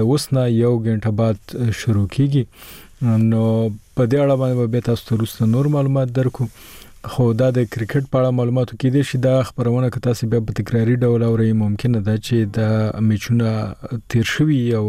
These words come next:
الریډي ختم شوي. آه، خو مطلب مو دا و چې دغه میچونه روان دي. اوس به بیرته ریپورټونو ته راوګرځو. د صحت نړیواله اداره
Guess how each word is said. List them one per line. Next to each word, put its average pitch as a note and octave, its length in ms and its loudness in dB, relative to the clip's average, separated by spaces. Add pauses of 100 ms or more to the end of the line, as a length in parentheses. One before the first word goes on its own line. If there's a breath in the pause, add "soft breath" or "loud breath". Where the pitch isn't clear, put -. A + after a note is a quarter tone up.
(140)
الریډي G#2+ 400 0 (100)
ختم G#2+ 320 0
شوي. B2+ 260 2 (720 loud breath)
آه، A2 400 0 (280)
خو B2 120 0 (540)
مطلب C3 320 0
مو B2 80 0
دا B2 160 0
و D3 60 0
چې C#3+ 280 -2
دغه A2+ 240 0
میچونه A2+ 380 0
روان F#2 260 -2
دي. - 80 -20 (480 loud breath)
اوس E3+ 180 2
به D#3+ 200 2
بیرته D#3+ 320 0
ریپورټونو C3 440 -4
ته B2 220 2
راوګرځو. D3 720 0
د D3 100 2 (120)
صحت C#3 280 0 (140)
نړیواله A#2 580 0
اداره G#2+ 320 -2